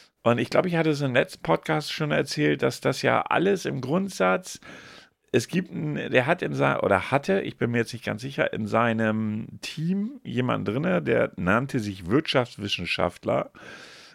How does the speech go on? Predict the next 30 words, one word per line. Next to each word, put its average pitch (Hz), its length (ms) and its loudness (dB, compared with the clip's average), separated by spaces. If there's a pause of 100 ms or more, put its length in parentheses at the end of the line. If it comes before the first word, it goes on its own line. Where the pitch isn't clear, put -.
(140)
der 110 140 6
schon 131 220 -2
vor 123 160 4
Jahren 131 440 4
ein 113 60 -4
Buch 139 280 -2
geschrieben 92 560 2
hat, 113 360 -2 (1120)
äh, 90 280 4
zu 120 140 -2
dem 123 160 0
Thema 98 340 0
Zöllen, 131 500 0
anhand 101 420 -2
diesen 113 200 -8
er 95 160 2
sich 92 180 -2
auch 80 120 0
entlang 87 560 2
hangelt. 85 500 0 (760)
Ähm, 107 480 2 (160)
und 104 120 0
das 120 140 4
Geile 180 280 2
ist, 151 160 -4
dieser 123 200 4
Typ 220 520 2 (960)
hat - 280 2
einen 127 460 4
nicht, - 440 0